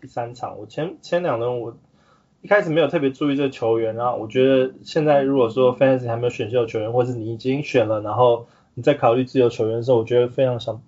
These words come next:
推荐的一个球员是 Taylor Horn Tucker，T H T，湖人队的T H T。那这个，这个人其实他是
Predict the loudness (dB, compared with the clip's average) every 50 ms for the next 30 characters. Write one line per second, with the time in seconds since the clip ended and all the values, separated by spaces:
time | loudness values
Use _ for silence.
0 | _ _ _ _ _ _ _ 2 4 4 4 2 2 0 -2 -2 -4 -4 -4 -4
1 | -6 -8 -2 2 2 4 4 2 0 0 0 0 0 0 -2 -6 -4 -2 -2 -2
2 | -2 -6 -8 -8 -10 _ -2 0 0 0 0 -2 -8 -12 -10 -8 -8 -8 -10 -14
3 | _ _ _ _ _ _ _ 0 2 2 2 2 0 0 0 -2 -4 -4 -4 -4
4 | -4 -6 -12 -12 -12 -12 -12 -14 _ _ _ _ _ _ _ _ -2 -2 0 0
5 | 2 4 4 4 4 2 2 4 4 6 6 4 2 2 -2 -4 -6 -4 0 2
6 | 2 2 2 0 2 2 2 2 0 -4